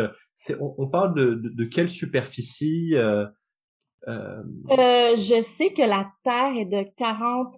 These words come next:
Speaker 2: hectares. J'espère que c'est pas des acres, que c'est des hectares, parce que des fois, je pourrais faire, euh, euh, le, la différence. Donc, les jardins du Grand Portage ont vraiment, ben, mes parents ont acheté, euh, en, dans les débuts des années mille huit cent quatre-vingts. Euh, ils arrivaient du, euh, de l'Ouest canadien où est-ce qu'ils cueillaient des fruits, puis ont réalisé qu'il y avait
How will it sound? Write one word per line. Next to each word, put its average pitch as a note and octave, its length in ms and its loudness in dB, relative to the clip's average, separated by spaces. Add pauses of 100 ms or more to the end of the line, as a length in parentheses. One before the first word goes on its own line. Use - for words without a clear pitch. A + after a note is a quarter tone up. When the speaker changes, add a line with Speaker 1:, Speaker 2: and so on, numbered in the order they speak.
Speaker 2:
hectares. A3+ 480 -2
J'espère A3 420 -2
que A#3+ 120 -2
c'est G#3 160 -4
pas A3+ 100 -2
des G3+ 240 0
acres, A3+ 180 -2
que - 80 -10
c'est - 80 -8
des G#3 300 -2
hectares, G#3+ 380 -2
parce A#3+ 140 -4
que G#3 40 -6
des A3 100 2
fois, B3+ 160 -2
je B3+ 160 -6
pourrais A3 220 -2
faire, A3+ 380 -2
euh, F#3 240 0
euh, F#3 400 2
le, E3 40 -6
la F#3 140 -2
différence. G#3+ 280 -6
Donc, G#3 180 0
les A3 100 2
jardins A3+ 260 -4
du A#3 120 -8
Grand A3 160 -8
Portage G#3 340 -2
ont G3+ 140 -2
vraiment, G3+ 420 -4
ben, F#3+ 220 0
mes G3 100 0
parents G3+ 440 -6
ont G#3+ 60 -6
acheté, A3+ 640 -6
euh, F#3 300 0
en, F3 640 -6
dans F3 140 -6
les F3 120 -2
débuts F#3 320 -4
des G#3 160 -2
années F#3+ 160 -2
mille G#3 120 0
huit G#3 40 -6
cent G#3+ 140 -6
quatre-vingts. F#3+ 580 -2 (520)
Euh, F#3+ 40 4
ils G3+ 100 4
arrivaient G#3 540 0
du, G3+ 720 -2
euh, F3 300 4
de F#3 280 0
l'Ouest A3 240 2
canadien A3+ 600 -2
où A#3+ 80 2
est-ce G#3+ 200 -2
qu'ils - 140 -14
cueillaient A3 260 0
des G#3+ 140 -2
fruits, D4 280 -4
puis D4 120 -2
ont A#3 100 4
réalisé G#3+ 460 0
qu'il B3+ 140 -2
y - 20 -4
avait F#3+ 240 -2